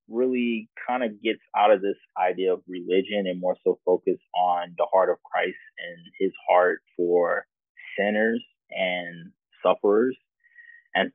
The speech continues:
so if you are interested in just wanting to know whether you believe in Jesus Christ or not, I think it's just a good book to really just see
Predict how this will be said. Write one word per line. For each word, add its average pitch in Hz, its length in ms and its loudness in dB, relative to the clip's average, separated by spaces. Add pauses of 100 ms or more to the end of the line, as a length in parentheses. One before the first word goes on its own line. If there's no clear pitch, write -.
so 101 320 10
if 101 180 4
you 110 180 2
are 113 280 6
interested 110 540 -2
in 101 100 -10
just 101 160 -12
wanting 101 320 -2
to 92 40 -10
know 92 420 -2 (100)
whether 95 220 0
you 98 160 -4
believe 95 280 0
in 90 280 -6 (380)
Jesus 92 260 -4
Christ 92 280 4
or 95 60 0
not, 92 320 6 (280)
I - 100 -14
think 98 160 -4
it's 95 160 0
just 104 160 0
a 104 60 2
good 95 260 2
book 107 200 4
to 95 80 -2
really 95 240 4
just 92 200 -6 (100)
see 95 340 -4